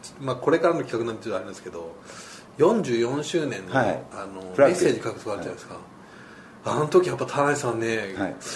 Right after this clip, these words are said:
Speaker 1: ぱ元気がなかったですね。
Speaker 2: あ、元気なかったと思いますよ。
Speaker 1: すごく。
Speaker 2: はい。
Speaker 1: で、それ心配になっちゃって、ものすごく。
Speaker 2: それはだからさっき言った、「あ、今日も痛い、今日も痛い」っていう、
Speaker 1: その時だ。
Speaker 2: いつ治るんだっていう、ちょうど不安の真ん中、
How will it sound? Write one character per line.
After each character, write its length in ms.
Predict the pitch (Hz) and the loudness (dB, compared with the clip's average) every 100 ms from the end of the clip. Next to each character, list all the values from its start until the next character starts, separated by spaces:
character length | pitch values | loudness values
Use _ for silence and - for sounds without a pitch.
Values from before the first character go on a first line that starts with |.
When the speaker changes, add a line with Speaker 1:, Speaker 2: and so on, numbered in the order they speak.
| - - - | -12 -18 -10
Speaker 1:
ぱ 60 | 123 | -2
元 280 | - 190 202 | 2 4 2
気 140 | - | 2
が 100 | 143 | 2
な 120 | 143 175 | 4 4
か 120 | 202 | 2
っ 80 | - | 4
た 100 | 139 | 4
で 60 | |
す 60 | 123 | 6
ね。 60 | 143 | 8
Speaker 2:
あ、 20 | |
元 200 | 127 123 | 6 6
気 140 | 123 | 6
な 100 | 143 | 6
か 100 | 143 | 6
っ 40 | 139 | 2
た 60 | |
と 100 | - | -2
思 100 | 98 110 | -2 0
い 20 | |
ま 100 | 110 | 0
す 120 | - | 0
よ。 60 | 143 | 4
Speaker 1:
す 80 | |
ご 160 | 156 175 | 6 6
く。 160 | - 127 | 6 2
Speaker 2:
は 40 | - 95 82 | 2 -2 -4
い。 40 | |
Speaker 1:
で、 60 | - | 0
そ 120 | 208 | 4
れ 60 | 220 | 6
心 200 | - 214 | 6 4
配 140 | 233 | 6
に 60 | 220 | 6
な 60 | |
っ 20 | 220 | 4
ち 40 | |
ゃ 20 | |
っ 40 | - | 0
て、 80 | |
も 80 | 127 | -2
の 60 | 117 | 0
す 100 | 120 | 0
ご 80 | 90 | 0
く。 180 | 92 90 - - - - - - | -4 -10 -14 -20 -20 -20 -20 -6
Speaker 2:
そ 120 | - | 4
れ 80 | 185 | 8
は 60 | 190 | 10
だ 100 | 175 | 8
か 60 | 139 | 6
ら 40 | |
さ 120 | 135 | 2
っ 80 | 131 | -4
き 60 | 113 | -6
言 80 | 107 | -10
っ 40 | - | 2
た、 260 | 147 90 90 | 4 6 4
「あ、 100 | - | 0
今 120 | 120 | -2
日 60 | 98 | -2
も 60 | 92 | -2
痛 80 | 92 | -2
い、 20 | |
今 60 | 92 | 0
日 60 | 123 | 0
も 60 | 107 | 0
痛 140 | 92 95 | 0 0
い」 40 | |
っ 20 | 87 | 0
て 160 | 92 | -8
い 320 | 92 101 117 101 | -6 2 2 2
う、 60 | - - - | -4 -16 -16
Speaker 1:
そ 180 | - - | -6 -2
の 60 | 165 | 0
時 200 | 170 123 | 2 2
だ。 60 | |
Speaker 2:
い 20 | 147 | 4
つ 180 | 131 123 | 6 4
治 60 | |
る 20 | |
ん 80 | 120 | 4
だ 80 | 98 | 2
っ 80 | - | 0
て 180 | - 87 | -4 -8
い 40 | |
う、 40 | |
ち 140 | 87 131 | -4 0
ょ 60 | |
う 20 | 127 | 2
ど 60 | 123 | 0
不 200 | 120 127 | 0 0
安 120 | 127 | 2
の 100 | 123 | 0
真 140 | 123 123 | 2 0
ん 120 | 135 | 0
中、 260 | 127 127 | -2 0